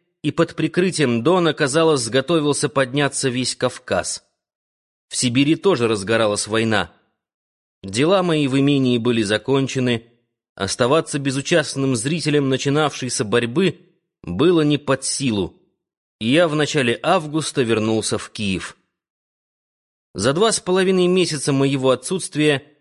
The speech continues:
здесь мало что переменилось. Увлечение немцами, казалось, еще более усилилось.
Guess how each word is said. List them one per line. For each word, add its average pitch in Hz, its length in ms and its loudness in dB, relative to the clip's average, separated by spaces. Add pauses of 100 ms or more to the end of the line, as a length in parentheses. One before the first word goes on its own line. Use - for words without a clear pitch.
(300)
здесь 113 360 -2
мало 190 300 2
что 156 200 -4
переменилось. 139 840 0 (800)
Увлечение 131 640 0
немцами, 143 540 0
казалось, 135 560 0
еще 131 280 -4
более 131 420 2
усилилось. 101 920 -4